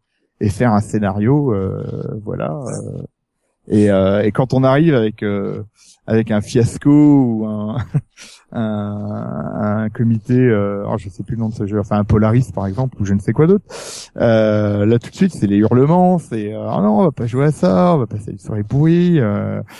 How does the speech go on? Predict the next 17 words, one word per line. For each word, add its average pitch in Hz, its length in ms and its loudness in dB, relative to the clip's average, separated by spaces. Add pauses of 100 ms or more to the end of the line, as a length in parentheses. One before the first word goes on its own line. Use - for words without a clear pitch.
(180)
voilà. 156 280 4 (240)
On 120 60 -2
a 123 60 4
testé 160 280 2
un 151 120 4
jeu 139 180 4
là 143 140 2
il 101 40 0
y 101 40 -2
a 95 40 -6
pas 113 80 -4
longtemps 107 300 -2
que - 120 -6
moi 107 180 0
personnellement 110 460 -2
j'ai 107 220 -4
adoré, 110 580 2